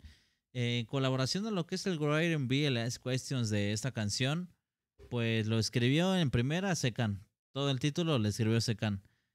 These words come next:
El videodirector es El Chiste es Hacer. Ese es su director de video. Así se llama, para los que no saben. Para cono-,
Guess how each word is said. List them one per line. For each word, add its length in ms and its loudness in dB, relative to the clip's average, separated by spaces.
El 260 2
videodirector 840 4
es 340 0
El 160 0
Chiste 380 -2
es 160 -2
Hacer. 400 -2
Ese 280 -2
es 60 -2
su 140 2
director 460 2
de 100 2
video. 480 2
Así 240 -4
se 100 -2
llama, 280 2
para 160 2
los 180 0
que 80 -8
no 160 -2
saben. 480 -6
Para 220 2
cono-, 260 2